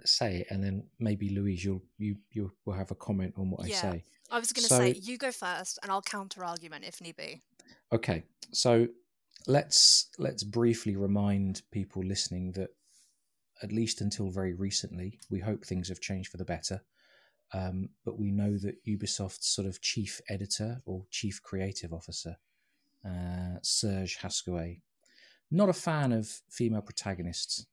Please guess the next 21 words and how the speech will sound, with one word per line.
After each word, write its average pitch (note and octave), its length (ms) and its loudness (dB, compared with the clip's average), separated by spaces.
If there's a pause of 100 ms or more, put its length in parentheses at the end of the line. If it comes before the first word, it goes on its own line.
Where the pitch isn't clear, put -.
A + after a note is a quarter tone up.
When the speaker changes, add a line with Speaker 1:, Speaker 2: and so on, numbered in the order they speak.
(100)
Speaker 1:
um, G2 240 -2
a G2+ 60 -4
very A2+ 260 0
unpleasant G2+ 560 -2
person F#2 400 -6
generally, E2+ 520 -6 (180)
as F2 80 -10
has E2+ 140 -10
been F2 180 -8
reported. F2 500 -14 (880)
Um, G2 520 2 (960)
what B2 180 4
we A#2+ 120 6
learnt A#2 400 6
from G2+ 200 2
news G#2+ 240 6
articles G2+ 420 -2
published - 380 -6
in F#2+ 100 -2
the F#2+ 60 -2
summer G2 600 0